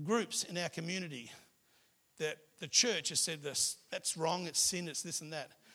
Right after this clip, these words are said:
There's a lot of groups out there, backbiters, murmurers, gossipers, slanderers, you know, what all those people, but we don't ta-, treat them the same way. The Bible says, "Relate to those if you understand how they feel their pain and suffering."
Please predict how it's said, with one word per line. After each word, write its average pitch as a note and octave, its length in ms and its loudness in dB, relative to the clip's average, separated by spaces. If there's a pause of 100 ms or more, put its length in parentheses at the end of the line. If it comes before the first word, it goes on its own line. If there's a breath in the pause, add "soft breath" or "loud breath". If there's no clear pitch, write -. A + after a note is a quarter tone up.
(120 loud breath)
There's D3+ 140 -6
a D#3 60 -8
lot F#3+ 120 4
of E3 100 -4
groups C#3+ 300 -8
out B2+ 180 -10
there, A2+ 220 -14
backbiters, D3 600 0
murmurers, C#3+ 420 -6
gossipers, D3 520 -4
slanderers, C#3+ 760 -8 (400 loud breath)
you D#3 80 -8
know, D3+ 120 -6
what E3+ 120 -2
all F3 160 -2
those D#3 220 0
people, D3+ 240 -10
but C#3+ 80 -10
we E3 100 -6
don't F3 220 -6 (400)
ta-, D#3 240 -6 (120)
treat D#3+ 220 -4
them D#3 180 -6
the C#3 60 -10
same C3+ 340 -8
way. C#3+ 220 -6 (1700 soft breath)
The D#3+ 80 -2
Bible F3+ 360 4
says, E3 440 0 (2250 loud breath)
"Relate F3 360 2
to F#3 100 -2
those D3+ 360 -2
if D3 140 -6
you D#3 80 -6
understand D3 760 -4
how C#3+ 200 -10
they B2+ 140 -10
feel C#3+ 300 -10
their B2+ 120 -12
pain A#2+ 420 -14
and A#2+ 120 -6
suffering." A#2+ 480 -8